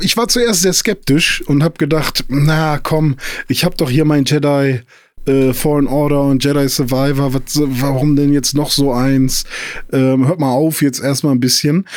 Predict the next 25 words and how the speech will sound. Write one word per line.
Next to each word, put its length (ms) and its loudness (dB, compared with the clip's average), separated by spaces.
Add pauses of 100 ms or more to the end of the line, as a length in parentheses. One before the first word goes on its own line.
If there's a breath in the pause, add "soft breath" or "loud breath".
(180 loud breath)
Aber 200 0
dann 200 2
haben 140 2
sie 100 0
mich 240 0
doch 220 0
ein 80 0
bisschen 240 0
gekriegt 420 -2
und 120 0
überzeugt 580 0
und 120 0
ich 100 -2
hab 100 -2
gedacht, 240 -2
„Aber 140 0
vielleicht, 920 0 (640 loud breath)
wenn 400 0
schon 300 0
die 120 0
Filme 560 2
nicht 220 0
zu 180 2
hundert 220 0
Prozent 460 -2